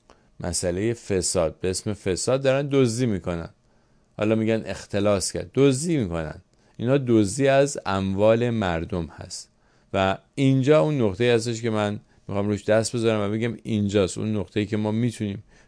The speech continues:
فعالیت‌ها رو یک پارچه کنیم با هم، اینجاست، این نقطه است.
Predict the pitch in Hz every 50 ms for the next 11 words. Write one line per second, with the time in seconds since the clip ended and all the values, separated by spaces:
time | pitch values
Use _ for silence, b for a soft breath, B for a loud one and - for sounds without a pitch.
0 | b - - 101 95 92 95 92 87 85 107 113 110 107 101 98 92 87 _ _
1 | - 98 92 87 - - - 90 85 95 90 95 95 95 92 87 87 101 113 127
2 | 139 147 156 151 b b b b b _ - 107 101 90 85 85 76 - - -
3 | - 101 92 80 - - - 78 76 - - -